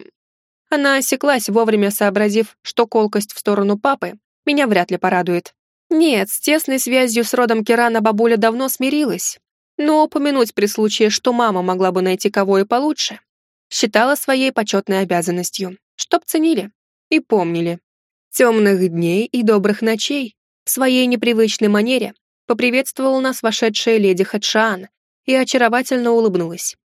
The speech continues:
«Так понимаю, у нас смена караула?» «Да, определенно в ней что-то есть»,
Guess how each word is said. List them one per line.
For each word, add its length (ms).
«Так 240
понимаю, 560
у 100
нас 280
смена 340
караула?» 600
«Да, 340
определенно 760
в 60
ней 180
что-то 340
есть», 560